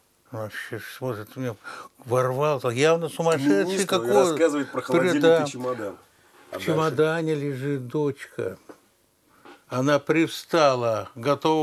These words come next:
Speaker 1: уже нажать кнопочку «Срочно», чтоб меня вывели. Явно сумасшедший, откуда, откуда-то вырвался, без разрешения ворвался к ней в кабинет. «Вы мне скажите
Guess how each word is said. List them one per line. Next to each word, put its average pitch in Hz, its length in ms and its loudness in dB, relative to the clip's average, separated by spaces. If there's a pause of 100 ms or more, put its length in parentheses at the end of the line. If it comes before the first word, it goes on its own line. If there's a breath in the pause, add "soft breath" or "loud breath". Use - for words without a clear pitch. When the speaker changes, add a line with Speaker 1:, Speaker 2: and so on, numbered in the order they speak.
Speaker 1:
уже 143 220 0
нажать 147 360 0
кнопочку 156 560 -8
«Срочно», 156 460 -4
чтоб 139 220 -6
меня 151 200 -6
вывели. 143 380 -6
Явно 165 360 0
сумасшедший, 160 720 -4
откуда, 151 400 -4 (280 loud breath)
откуда-то 170 420 2
вырвался, 165 480 2
без 151 200 -2
разрешения 165 680 2
ворвался 160 560 0
к 143 40 -20
ней 156 160 -2
в 127 60 -12
кабинет. 151 500 -4 (1400 loud breath)
«Вы 135 180 2
мне 156 200 0
скажите 147 840 -2